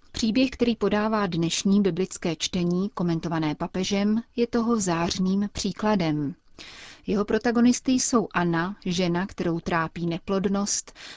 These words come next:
a která v slzách úpěnlivě prosí Boha, aby jí dal syna.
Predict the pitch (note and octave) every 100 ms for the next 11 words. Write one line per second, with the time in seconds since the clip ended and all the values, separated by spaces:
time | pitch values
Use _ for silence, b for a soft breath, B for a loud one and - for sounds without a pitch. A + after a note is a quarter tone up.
0 | B G#3+ - C4 B3+ - - F3+ G3 G#3
1 | G#3 A#3 E3 - G3+ G#3+ A3 A3 A#3 A3+
2 | F#3 F3 - F3 E3 E3+ F#3+ G3 G3 G3+
3 | G3+ G#3 G3+ G3+ - G3+ F#3 D#3